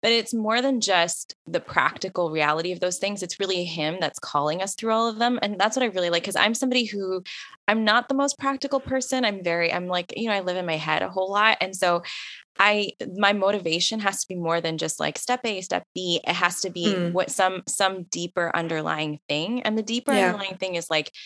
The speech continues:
Speaker 1: Jesus is calling me to himself in love. Like, all of this is for love of me, like what you, what you said too, Erin. And,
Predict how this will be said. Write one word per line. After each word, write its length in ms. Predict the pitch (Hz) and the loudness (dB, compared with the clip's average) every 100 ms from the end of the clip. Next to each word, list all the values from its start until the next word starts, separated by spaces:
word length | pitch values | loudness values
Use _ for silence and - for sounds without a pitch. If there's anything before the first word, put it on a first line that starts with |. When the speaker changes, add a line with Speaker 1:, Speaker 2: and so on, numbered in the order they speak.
| - _ - | -20 _ -6
Speaker 1:
Jesus 480 | 175 214 208 214 202 | -2 0 0 -2 -2
is 140 | 180 | -4
calling 560 | - - 185 185 185 180 | -6 0 2 2 0 -2
me 100 | 170 | -4
to 120 | - | -4
himself 520 | 160 156 - 151 151 - | -6 -4 -2 0 -2 -4
in 180 | 156 151 | -6 -2
love. 240 | 147 - - | -2 -2 -4
Like, 180 | 156 - - | -6 -2 2
all 380 | 196 220 233 | 6 6 4
of 180 | 233 180 | 0 -4
this 380 | 170 165 262 - | -2 0 0 -2
is 140 | 196 - | -6 -4
for 180 | 175 | -4
love 240 | 165 160 156 | -2 -4 -6
of 120 | 151 | -6
me, 100 | 151 | -4
like 160 | 160 160 | -4 -4
what 120 | - | -6
you, 280 | 104 165 113 | -6 -8 -6
what 180 | 208 202 | -4 -2
you 100 | 208 | -2
said 220 | 190 165 | -2 -4
too, 180 | - 175 | -4 -4
Erin. 260 | 151 156 147 | -4 -2 -2
And, 240 | 160 | -2